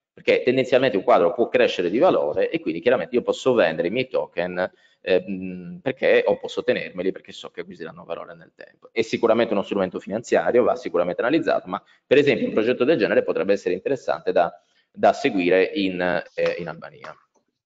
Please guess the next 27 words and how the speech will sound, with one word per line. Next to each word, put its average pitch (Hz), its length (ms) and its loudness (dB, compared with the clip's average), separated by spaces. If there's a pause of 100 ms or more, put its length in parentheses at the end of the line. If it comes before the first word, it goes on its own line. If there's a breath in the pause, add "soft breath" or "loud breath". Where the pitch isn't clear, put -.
(120)
Ehm, 92 1400 4 (880)
scusate. 90 580 -2 (4000)
Ecco 107 240 2
qua, 73 280 2
un 123 100 4
altro 156 360 4
esempio 113 400 2
interessante 104 760 2
è 101 80 4
la 98 100 4
creazione 107 400 2
di 101 80 0
uno 113 120 2
smart 143 200 0
contract 107 640 2
per 110 240 4
la 98 140 2
negoziazione 110 600 2
di 95 80 0
derivati 90 440 4
over 85 160 2
the 92 80 2
counter, - 400 2
anche 160 160 -6
questa 190 260 -4
è 160 40 -6
una, 160 220 -6